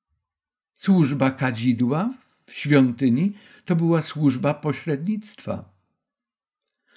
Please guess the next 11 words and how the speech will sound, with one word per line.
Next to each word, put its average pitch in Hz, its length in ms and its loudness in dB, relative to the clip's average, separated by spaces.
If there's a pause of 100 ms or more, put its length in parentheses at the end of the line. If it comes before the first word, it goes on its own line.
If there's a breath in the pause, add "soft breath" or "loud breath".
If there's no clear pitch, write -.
Czy - 140 6
pośrednictwo 180 840 0
Chrystusa 135 760 -4 (320 loud breath)
w 151 80 2
niebieskiej 180 580 2
świątyni 165 680 0 (360 loud breath)
kończy 160 600 4
się 131 480 0
w - 100 -20
tym 139 380 6
momencie? 135 760 2